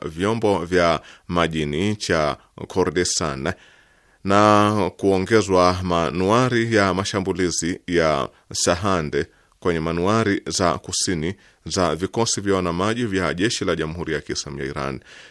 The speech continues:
na akasisitiza kwa kusema, Mkakati wetu wa ulinzi umejengwa juu ya ulinzi amilifu na uzuiaji erevu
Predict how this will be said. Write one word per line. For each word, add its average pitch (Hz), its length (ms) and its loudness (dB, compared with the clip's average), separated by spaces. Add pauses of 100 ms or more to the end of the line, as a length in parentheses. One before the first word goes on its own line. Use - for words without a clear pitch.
(100)
na 80 120 -2
akasisitiza 98 580 -2
kwa 85 120 -4
kusema, 98 680 -2
Mkakati 101 420 -4
wetu 117 400 2
wa 87 220 6
ulinzi 104 480 0
umejengwa 101 720 0
juu 90 360 0 (320)
ya 76 420 0
ulinzi 104 600 0
amilifu 92 840 0 (280)
na 90 400 -2 (140)
uzuiaji 87 840 0 (120)
erevu 85 720 2